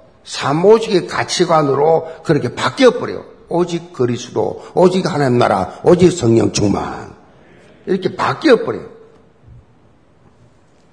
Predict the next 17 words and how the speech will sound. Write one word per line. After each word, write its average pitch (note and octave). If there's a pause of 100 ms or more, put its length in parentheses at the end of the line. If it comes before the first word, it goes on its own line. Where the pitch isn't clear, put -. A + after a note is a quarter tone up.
(960)
이렇게 A#3
되면 F3+
주께서 E3
주신 E3
것, C3+
주를 G3+
위해 C3
선다는 C3
뭐요? A2+
영적 G#3+
청지기 E3+
의식이지요. G2+ (720)
청지기 C3
의식. - (500)
이게 G#3
생기는 G#3+
것입니다. -